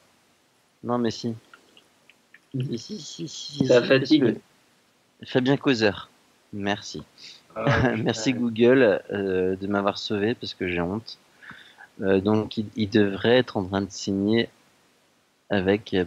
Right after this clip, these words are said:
Speaker 1: Bamberg, euh, voilà, pour aller jouer dans l'équipe allemande qui vient de gagner le championnat, euh,
Speaker 2: Ça
Speaker 1: ça
Speaker 2: sent la
Speaker 1: fait
Speaker 2: carrière en Europe.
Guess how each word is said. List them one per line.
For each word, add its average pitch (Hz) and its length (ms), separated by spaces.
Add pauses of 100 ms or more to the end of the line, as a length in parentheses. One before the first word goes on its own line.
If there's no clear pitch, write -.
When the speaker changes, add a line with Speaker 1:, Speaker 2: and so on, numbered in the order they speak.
Speaker 1:
Bamberg, 87 600
euh, 82 340 (140)
voilà, - 260 (180)
pour - 160
aller 80 160
jouer 90 180
dans 87 120
l'équipe - 340
allemande 85 540 (640)
qui - 180
vient 90 120
de 82 80
gagner 85 220
le 80 60
championnat, 82 680 (180)
euh, - 380 (800)
Speaker 2:
Ça - 180
Speaker 1:
ça 117 120
Speaker 2:
sent 135 100
la 131 80
Speaker 1:
fait 131 80
Speaker 2:
carrière 131 280
en 127 60
Europe. 135 400